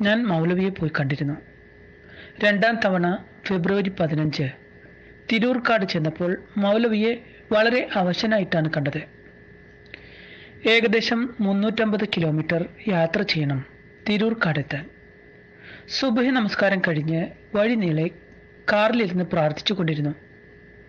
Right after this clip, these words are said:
"മൗലവിയുടെ മുഖം അവസാനമായൊന്ന് കാണാൻ കനിയണമേ. അല്ലാഹു എന്നോട് കരുണ കാട്ടി." വൈകുന്നേരം അഞ്ച് മണിക്ക് ഞാൻ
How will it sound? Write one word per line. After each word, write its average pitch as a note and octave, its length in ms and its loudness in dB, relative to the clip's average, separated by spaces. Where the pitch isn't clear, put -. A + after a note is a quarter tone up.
"മൗലവിയുടെ G#3 560 2
മുഖം F3 520 -2
അവസാനമായൊന്ന് F3+ 680 0
കാണാൻ D3 280 0
കനിയണമേ. C#3 440 -2
അല്ലാഹു B3 640 2
എന്നോട് F#3 320 2
കരുണ D#3 200 0
കാട്ടി." D#3+ 380 -4
വൈകുന്നേരം G#3+ 580 2
അഞ്ച് D#3 240 0
മണിക്ക് D#3 380 -2
ഞാൻ A3 240 0